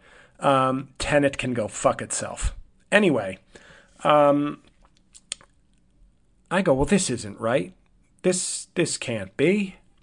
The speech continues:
So now that I have non-refundable, six months of non-refundable contact lenses, I'm feeling a little, a little, little,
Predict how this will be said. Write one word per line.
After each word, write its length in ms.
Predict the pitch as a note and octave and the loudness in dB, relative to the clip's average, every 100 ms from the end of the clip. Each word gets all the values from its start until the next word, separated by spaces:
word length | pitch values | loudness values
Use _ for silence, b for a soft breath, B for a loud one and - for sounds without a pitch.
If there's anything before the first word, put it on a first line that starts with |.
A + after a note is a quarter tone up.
| _ - B B B | _ -20 B B B
So 440 | - - G#3+ D#3 F#3 | -6 4 6 6 6
now 240 | D#3 C#3+ | 6 6
that 100 | C#3+ | 8
I 80 | C#3 | 6
have 220 | C3 C3+ | 6 2
non-refundable, 760 | B2+ C3 C3+ B2+ C3+ C3 B2+ B2+ | 2 0 0 0 -2 -2 -4 -4
six 240 | - - | -4 -4
months 240 | C3 B2+ B2+ | -2 -2 -4
of 100 | A#2+ | -4
non-refundable 600 | A#2 B2 A#2 B2+ A#2+ A#2 | -2 -2 -2 -4 -4 -6
contact 440 | A#2 A2+ A2 G#2+ | -4 -4 -4 -4
lenses, 360 | A2 A2 A#2+ B2+ | -4 -6 -6 -8
I'm 120 | G#2 | -10
feeling 320 | G2+ A#2+ A2 | -8 -8 -6
a 60 | G#2+ | -8
little, 220 | G#2+ G2+ - - | -8 -10 -14 -12
a 60 | A2+ | -8
little, 340 | A2 A2 A2 | -6 -8 -10
little, 380 | A#2 A2+ G#2+ | -10 -8 -10